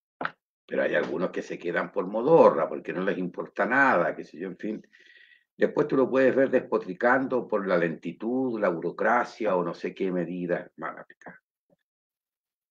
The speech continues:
Eh, eh, esa es una ciudadanía demandante, pasiva,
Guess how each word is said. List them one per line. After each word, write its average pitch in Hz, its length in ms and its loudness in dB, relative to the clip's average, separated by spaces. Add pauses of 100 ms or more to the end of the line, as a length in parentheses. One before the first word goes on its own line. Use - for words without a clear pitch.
(140)
Eh, 82 520 0
eh, 85 360 0 (260)
esa - 220 -4
es 135 60 0
una 120 140 -2
ciudadanía 95 560 0
demandante, - 880 -6 (540)
pasiva, - 600 -8